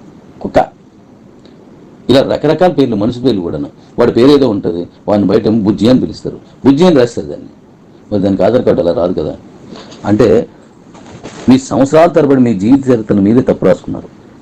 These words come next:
నేను ఎంత నే-, నేను కొట్టుకొని తల బాదుకొని చెప్తున్నాను. వందేళ్ళకి పైబడి ఉంటాయి ఈ జాగ్రత్త, జాగ్రత్త, జాగ్రత్త అని చెప్తున్నాను. దాన్ని చాలా టేకిటీజీ తీసుకొని మార్చేశారు. ఏవో పెట్టారు, ఆధార్ కార్డు సున్నా సున్నా సున్నా, పాన్ కార్డు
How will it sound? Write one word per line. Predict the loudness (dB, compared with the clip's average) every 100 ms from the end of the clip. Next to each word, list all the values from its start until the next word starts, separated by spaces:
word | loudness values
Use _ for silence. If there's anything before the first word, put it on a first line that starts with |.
| 2
నేను | 4 6
ఎంత | 4 4 2 0 -2 _ _ _ -4
నే-, | -4 -4 -2
నేను | 2 2
కొట్టుకొని | 2 -2 0 0
తల | 2 2
బాదుకొని | 2 0 -2
చెప్తున్నాను. | -4 -4 -6 -8 -16 -14 -2
వందేళ్ళకి | 2 4 2 2
పైబడి | 0 0 2 0
ఉంటాయి | 0 0 -2
ఈ |
జాగ్రత్త, | 0 0 -2 -2 0
జాగ్రత్త, | 2 0 -2 -2
జాగ్రత్త | -2 -2 -4
అని | -6
చెప్తున్నాను. | -6 -4 -6 -10 -16 -20 -6
దాన్ని | 2 2 2 -4 -4
చాలా | 0 2
టేకిటీజీ | 2 2 0 -2
తీసుకొని | -4 -4 -6
మార్చేశారు. | -6 -12 -20 -20 _ -20 -20 -6 2
ఏవో | 4 4
పెట్టారు, | 2 -2 -14 -18 -14 0
ఆధార్ | 2 2
కార్డు | 0 -4 -4
సున్నా | -2
సున్నా | -2 -2
సున్నా, | -2 -4 -6 -20 -20 -16 -2
పాన్ | 2 2
కార్డు | 0 -2